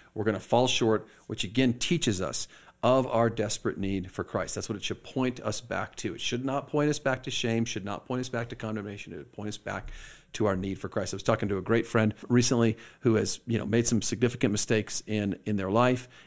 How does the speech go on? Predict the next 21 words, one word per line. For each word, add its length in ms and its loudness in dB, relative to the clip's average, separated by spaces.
and, 420 0
um, 420 -4
things 200 4
that 120 0
they 100 2
deeply, 500 2
deeply, 500 0
deeply 360 0
regret 580 -8
within 220 -2
the 60 -2
last, 340 -2
I 60 0
would 120 -4
say, 120 -4
six 340 0
months 240 2
or 60 -4
so 260 -2
even, 200 -10
right? 220 -8